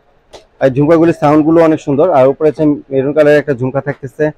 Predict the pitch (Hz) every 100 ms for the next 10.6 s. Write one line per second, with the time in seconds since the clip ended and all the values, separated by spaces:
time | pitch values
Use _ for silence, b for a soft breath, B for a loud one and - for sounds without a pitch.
0 | b b b - 113 117 131 143 135 151
1 | 156 143 156 143 139 127 156 151 147 185
2 | 180 185 175 143 - 160 160 160 151 151
3 | 160 147 143 175 160 143 143 165 170 151
4 | 147 143 160 180 b b - 131 143 160
5 | 147 156 165 156 160 - 156 139 - 175
6 | - _ 196 180 160 160 151 147 175 170
7 | 151 190 165 196 175 165 165 180 165 160
8 | 156 - 160 160 156 151 143 139 151 143
9 | 156 - _ _ _ - 165 170 165 170
10 | 165 180 180 - 170 -